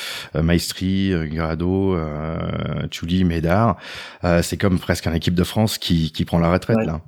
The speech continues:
Speaker 2: Ouais, c'est une génération à trente-cinq ans et plus, euh, qui me fait énormément vieillir parce que sur les cinq ou six que tu as cités, j'en connais, euh, cinq très, très bien. Et, et, euh,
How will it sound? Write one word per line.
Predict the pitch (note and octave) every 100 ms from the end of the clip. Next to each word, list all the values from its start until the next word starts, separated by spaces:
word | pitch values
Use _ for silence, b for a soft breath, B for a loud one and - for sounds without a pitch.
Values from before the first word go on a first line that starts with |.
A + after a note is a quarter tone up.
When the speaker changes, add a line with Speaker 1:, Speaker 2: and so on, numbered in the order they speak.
| - _ _ _ _ _ _ _ _ _ A2
Speaker 2:
Ouais, | A2+
c'est | A2+ B2
une |
génération | A#2+ B2 A2+ A2+ - A2 A2+
à |
trente-cinq | G2+ G2+ G2+ G#2
ans | G#2+
et | F#2+
plus, | G#2+ G#2+ B B B B B B B -
euh, | F#2+ F#2 F2+ F2+ G2+ - - b b b -
qui | -
me | G2+
fait | - G#2+ G#2 A2+
énormément | A2+ A#2 A2+
vieillir | G#2 G#2+ A#2 -
parce | G2
que | - G2+ F#2+ F2+ - _ _ _ - -
sur | - F#2+
les | F#2
cinq | - A#2 A2+
ou |
six | G#2+ A#2
que | -
tu | F#2+ F2+ F2+
as |
cités, | - G2 G#2+ G#2+
j'en | E2
connais, | - F2+ F2+
euh, | F2+ D#2+ D2+ - -
cinq | - - G2+ G#2+ -
très, | - G#2
très | F#2
bien. | G#2 D3+ D3 B B B B -
Et, | F#2+ F#2+ F#2 F#2+ - G2
et, | F#2+
euh, | E2 D2 D#2